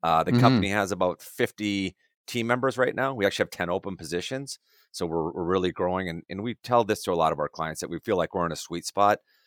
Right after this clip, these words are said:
Speaker 1: of just big enough to provide, you know, kind of a robust digital signage solution with a budget that we can afford to, to invest in things,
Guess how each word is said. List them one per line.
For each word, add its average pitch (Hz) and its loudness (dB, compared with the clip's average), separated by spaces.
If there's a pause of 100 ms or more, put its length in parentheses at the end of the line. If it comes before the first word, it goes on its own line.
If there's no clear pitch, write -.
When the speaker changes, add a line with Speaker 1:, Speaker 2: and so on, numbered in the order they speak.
(140)
Speaker 1:
of 78 -6
just 117 -2
big 104 4
enough 107 2
to - -20
provide, 80 2
you 90 -6
know, 78 -2
kind 87 -8
of 78 -4
a 76 -4
robust 82 -2
digital 80 -4
signage 78 -4
solution 82 -4 (360)
with 78 -4
a 76 -4
budget 92 2
that 82 -4
we 78 -6
can 85 -8
afford 78 -2
to, 78 -8
to - -10
invest 82 -2
in 85 -6
things, 82 -4